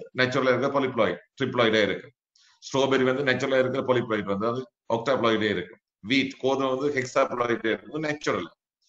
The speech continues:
நாங்க சில polyploids-ஐ வந்து ஆர்டிபிஷியலா உருவாக்கலாம். என்ன மாதிரி என்ன செய்யறோம்னா, இந்த என்ன மாதிரி polyploid வருதுன்னா,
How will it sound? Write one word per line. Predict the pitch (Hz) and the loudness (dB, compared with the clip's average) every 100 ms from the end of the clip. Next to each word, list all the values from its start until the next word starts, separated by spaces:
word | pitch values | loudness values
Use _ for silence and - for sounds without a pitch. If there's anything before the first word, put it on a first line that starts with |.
| _ _ _ - | _ _ _ -2
நாங்க | 120 151 196 | 0 2 0
சில | 196 - | -2 0
polyploids-ஐ | - 139 160 151 131 - 110 | 0 2 2 4 4 4 -2
வந்து | 104 165 | -2 -2
ஆர்டிபிஷியலா | 139 147 156 113 131 135 | -2 -2 -4 -2 -2 -2
உருவாக்கலாம். | 120 104 - - - _ _ _ - | 0 -2 -4 -10 -14 _ _ _ -12
என்ன | 123 143 | -4 -2
மாதிரி | 151 131 | 2 2
என்ன | 123 113 | 0 -2
செய்யறோம்னா, | 101 82 - - - _ _ _ _ - | -2 -4 -6 -12 -18 _ _ _ _ -12
இந்த | 117 113 107 104 | 0 4 4 2
என்ன | 127 151 | 0 2
மாதிரி | 147 | 2
polyploid | 123 127 127 131 | 2 0 2 2
வருதுன்னா, | 117 110 107 | 2 2 0